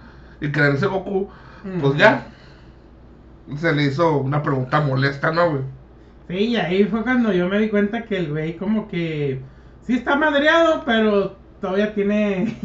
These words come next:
Speaker 2: <laughs>
Speaker 1: Sí, sí.
Speaker 2: tiene, tiene decencia, ¿no?
Speaker 1: Sí,
Speaker 2: <laughs>
Speaker 1: mon.
Speaker 2: Es como que, básicamente, es que, ¿qué te importa, no, güey?
Speaker 1: Sí, mon.
Speaker 2: Es de que, ¿por qué me preguntas eso, güey? ¿Qué tanto te importa si estoy jalando,
Speaker 1: Sí,
Speaker 2: no?
Speaker 1: mon.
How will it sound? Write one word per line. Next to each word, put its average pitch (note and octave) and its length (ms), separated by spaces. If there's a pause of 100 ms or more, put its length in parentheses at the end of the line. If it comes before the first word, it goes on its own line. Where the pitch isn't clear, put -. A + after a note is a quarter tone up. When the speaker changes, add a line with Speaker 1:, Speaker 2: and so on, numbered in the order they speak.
Speaker 2:
<laughs> A3+ 840
Speaker 1:
Sí, F#3 240
sí. F#3+ 140
Speaker 2:
tiene, G#3 220
tiene A#3 400 (720)
decencia, G#3 520
¿no? A#3 240
Speaker 1:
Sí, C4+ 200
Speaker 2:
<laughs> - 20
Speaker 1:
mon. B3+ 380
Speaker 2:
Es A#3 160
como C4 280
que, G3 180 (260)
básicamente, B3 580
es B3+ 60
que, C3 100
¿qué D#4+ 120
te C#4+ 100
importa, G#3 520
no, G#3+ 220
güey? F#3 160
Speaker 1:
Sí, D3+ 60
mon. B2+ 520
Speaker 2:
Es D#3 180
de F#3 180
que, D#3 220 (220)
¿por F#3 200
qué G#3 80
me A#3+ 140
preguntas F#3+ 420
eso, F#3 220
güey? D3 140
¿Qué E3 100
tanto F3 440
te F#3+ 80
importa C#3+ 480
si D3 60
estoy C3 260
jalando, C3+ 400
Speaker 1:
Sí, C#3+ 80
Speaker 2:
no? C#3+ 80
Speaker 1:
mon. B2+ 280